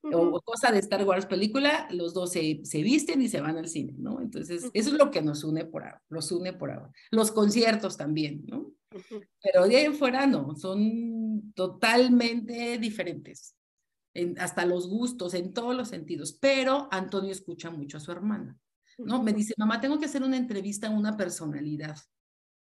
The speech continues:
Speaker 1: Digo, "¿A quién vas a entrevistar?". "A mi hermana".
Speaker 2: Oh.
Speaker 1: Digo, "¿A tu hermana?". "Sí, mamá, ella ya está estudiando, ya va a ser doctora". "Ah, ok". Y entonces llegó su
Speaker 2: <laughs>
Speaker 1: hermana y dijo, "Vamos a hacer mi entrevista". Ya no supe si le hizo la entrevista o se la va a hacer mañana, pero
Speaker 2: Ajá.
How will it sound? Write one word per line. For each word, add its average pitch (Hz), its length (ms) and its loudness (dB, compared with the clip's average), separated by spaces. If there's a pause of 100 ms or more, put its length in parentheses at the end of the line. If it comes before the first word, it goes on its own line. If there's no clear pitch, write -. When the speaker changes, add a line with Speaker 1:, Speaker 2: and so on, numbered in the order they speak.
(160)
Speaker 1:
Digo, 202 120 0
"¿A 190 40 0
quién 226 120 -2
vas 247 100 -4
a - 40 -4
entrevistar?". 208 380 -2
"A 185 60 -4
mi 190 140 -4
hermana". 247 480 -4 (360)
Speaker 2:
Oh. 294 800 -2
Speaker 1:
Digo, 208 180 6
"¿A 214 60 4
tu 214 100 2
hermana?". 226 600 2
"Sí, - 280 0
mamá, 254 260 0
ella 247 160 0
ya 277 120 0
está 247 160 -6
estudiando, 190 640 -6 (340)
ya 208 160 0
va 220 60 2
a 214 40 2
ser 196 220 -2
doctora". 220 600 -6 (200)
"Ah, 214 240 -4
ok". - 180 -10 (960)
Y 208 80 0
entonces 214 240 6
llegó 403 200 8
su 392 100 4
Speaker 2:
<laughs> - 60 -18
Speaker 1:
hermana 247 420 0
y - 20 -8
dijo, 233 140 -2
"Vamos 262 180 0
a - 40 -2
hacer 320 160 -4
mi 254 100 0
entrevista". 196 520 0
Ya 262 140 6
no 311 120 6
supe 294 260 0
si 262 100 2
le 208 80 2
hizo 214 140 2
la 233 80 4
entrevista 214 520 2
o - 20 -4
se 214 80 0
la 175 100 0
va 175 40 0
a 196 40 0
hacer 202 200 -2
mañana, 165 460 -4 (480)
pero 202 280 8
Speaker 2:
Ajá. 175 80 2